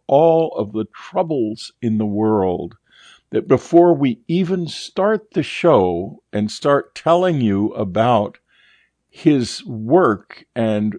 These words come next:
what he has accomplished, he'd like to just do a little brief meditation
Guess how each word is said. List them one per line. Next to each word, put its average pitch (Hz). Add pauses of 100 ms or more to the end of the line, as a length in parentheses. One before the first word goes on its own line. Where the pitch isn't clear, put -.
(160)
what 139
he 120
has 113
accomplished, 107 (580)
he'd 170
like 185
to 147
just -
do 135
a 123
little 160
brief 156
meditation 110